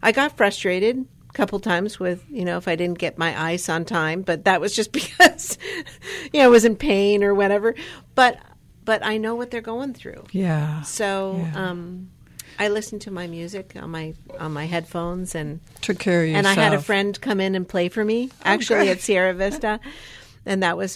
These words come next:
Speaker 1: that was really awesome. So I'm hoping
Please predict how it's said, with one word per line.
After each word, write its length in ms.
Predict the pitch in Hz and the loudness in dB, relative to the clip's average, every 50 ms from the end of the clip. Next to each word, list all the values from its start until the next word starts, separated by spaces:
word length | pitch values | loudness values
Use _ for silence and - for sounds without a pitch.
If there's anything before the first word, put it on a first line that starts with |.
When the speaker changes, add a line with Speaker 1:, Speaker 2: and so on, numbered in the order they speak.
| - | -8
Speaker 1:
that 240 | - 185 170 - - | -6 -6 -4 -4 -6
was 160 | - 175 170 | -8 -10 -8
really 240 | 180 175 175 175 170 | -6 -6 -6 -6 -6
awesome. 520 | - - 151 165 - - 180 180 185 190 190 - - - | -8 -8 -8 -8 -8 -10 -10 -10 -10 -12 -12 -16 -20 -18
So 340 | - - - 180 175 180 - - | -12 -8 -6 -6 -6 -6 -6 -2
I'm 180 | - 240 240 226 | 0 0 0 0
hoping 720 | 220 - 240 240 240 240 - 220 196 180 175 180 175 | 0 2 4 4 4 4 2 -4 -4 -4 -6 -10 -14